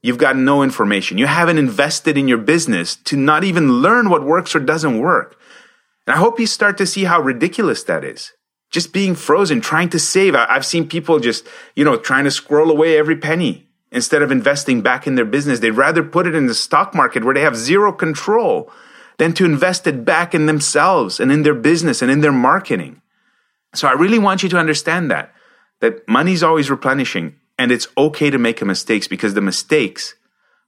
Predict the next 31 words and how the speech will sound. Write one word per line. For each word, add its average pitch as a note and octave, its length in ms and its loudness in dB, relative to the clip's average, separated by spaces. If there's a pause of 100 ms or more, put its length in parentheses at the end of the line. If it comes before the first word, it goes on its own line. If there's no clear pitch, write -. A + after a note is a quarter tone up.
buy G#2+ 260 0
you B2 160 2
the A#2 140 0
information A2 640 -2
that F2+ 120 -2
you F#2+ 120 -4
need G#2 320 2
to G2 80 -6
start - 320 -2
making F2+ 320 -6
the E2+ 80 -4
right F2 260 -2
moves. C#2+ 400 -16 (440)
And C3+ 120 2
it B2+ 120 -2
doesn't F#3+ 340 2
matter F#3 320 2
if - 140 -2
you're A#2 100 0
right B2 220 2
or A2 80 2
wrong. G#2+ 400 -2 (760)
What A#2+ 140 4
matters C#3+ 360 2
is C3+ 140 -2
the B2 80 2
learning, A2+ 500 2
so - 120 -6
you A2 100 2
can A#2 140 0
improve B2 640 0